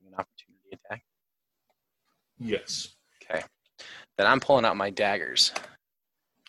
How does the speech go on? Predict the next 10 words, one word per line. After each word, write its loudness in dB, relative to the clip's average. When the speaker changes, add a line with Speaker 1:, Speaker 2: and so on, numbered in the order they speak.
Speaker 2:
Are -2
they 4
Speaker 1:
And 2
Speaker 2:
magic 2
daggers? -2
Speaker 1:
one 4
of 4
them 4
is. 4
Speaker 2:
Okay. -6